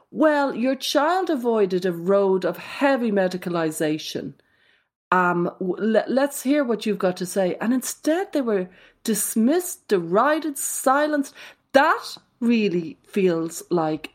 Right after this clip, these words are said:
something is rotten in the state of Denmark. Like, that really feels like, what? Why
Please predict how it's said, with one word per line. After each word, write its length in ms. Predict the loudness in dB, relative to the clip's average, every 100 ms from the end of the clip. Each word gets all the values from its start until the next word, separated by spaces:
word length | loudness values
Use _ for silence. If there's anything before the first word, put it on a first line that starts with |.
| -8
something 420 | -4 -2 -2 -2
is 140 | 0
rotten 300 | 0 0 -2
in 80 | -4
the 80 | -4
state 320 | -4 -2 -2
of 80 | -4
Denmark. 460 | -2 -2 -2 -6 -6
Like, 160 | -4
that 260 | -2 -2 -2
really 260 | -2 -2 -2
feels 240 | -2 -2
like, 180 | -2 -6
what? 640 | -2 0 0 -4 -10 -14 -16 _ -20 _
Why 280 | -4 0 0